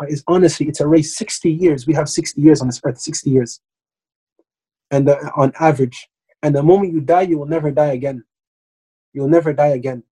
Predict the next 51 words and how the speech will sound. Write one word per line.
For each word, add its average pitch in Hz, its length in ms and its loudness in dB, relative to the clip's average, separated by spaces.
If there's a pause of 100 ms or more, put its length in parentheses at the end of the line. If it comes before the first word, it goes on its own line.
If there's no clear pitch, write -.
(440)
So - 260 -6
whatever 175 420 0
it 160 120 0
is 147 240 -2
you 147 80 -4
do 170 200 -2
in 151 100 0
this 160 200 -6
life, 170 260 -2 (520)
you 156 120 0
will 175 120 4
be 151 220 -2
rewarded 151 500 0
accordingly. 135 640 0
If - 160 -8
it 190 60 6
is 160 120 2
good, 180 200 -2
you'll 170 100 2
be 160 120 0
recorded, 160 440 -2
rewarded 143 480 2
with 139 160 -8
good. 147 180 -6 (1120)
And 151 120 4
if 151 120 -2
it's 156 120 -8
bad, 196 320 2 (600)
and 147 100 0
you 147 80 -2
die 185 140 4
on 190 120 0
Islam, 196 420 -2
perhaps 196 280 0
Allah 185 160 2
will 185 60 2
forgive 180 340 -8
you, 202 100 -6
and 156 240 -6
from 170 160 -2
His 147 100 -4
justice, - 400 -8
if 156 180 -10
He 156 80 0
wants, 190 380 2 (260)
He 165 60 4
will 156 140 6
punish 185 320 0
you 165 100 0
for 135 200 -4
it. 120 160 -18